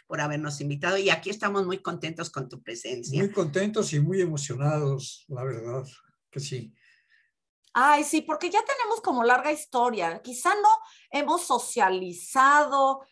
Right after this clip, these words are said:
Speaker 3: este, cercanamente, pero hemos sabido unos de los otros como a lo largo de los años, ¿no? Fácil,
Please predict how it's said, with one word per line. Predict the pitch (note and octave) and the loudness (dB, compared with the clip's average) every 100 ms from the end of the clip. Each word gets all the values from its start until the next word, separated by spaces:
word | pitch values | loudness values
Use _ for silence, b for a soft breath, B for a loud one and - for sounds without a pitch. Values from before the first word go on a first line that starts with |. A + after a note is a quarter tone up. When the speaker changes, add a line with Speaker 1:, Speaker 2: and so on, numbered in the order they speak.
| B - | B -6
Speaker 3:
este, | G3+ F#3 F3+ - F3+ F3 | -4 -4 -6 -4 2 2
cercanamente, | F3 G3 F3 C4 C4+ D4 C4 A#3+ A#3 C4 - | 2 -4 -2 2 4 2 -2 -4 -2 -4 -4
pero | - B3 B3 C4+ | 0 4 6 4
hemos | D4+ F4 | 4 0
sabido | D4+ A#3+ C4 B3+ | 0 -2 -2 0
unos | B3+ B3+ C#4 C#4+ | 0 0 -2 -2
de | B3 | -2
los | G3 F#3+ A#3 | -2 -4 -2
otros | A3+ A#3+ B3+ - | -2 0 0 0
como | A3 G3 | -4 0
a | G3 | 0
lo | G3+ | 2
largo | A3 A3+ A#3 B3 | 4 2 2 -2
de | G#3+ | -2
los | E3+ - | -4 0
años, | G#3 G#3+ F#3 D3 | 0 0 -4 -8
¿no? | D#3+ F3+ - | 0 2 4
Fácil, | A#3+ A#3+ C4 C#4 | 4 2 0 -8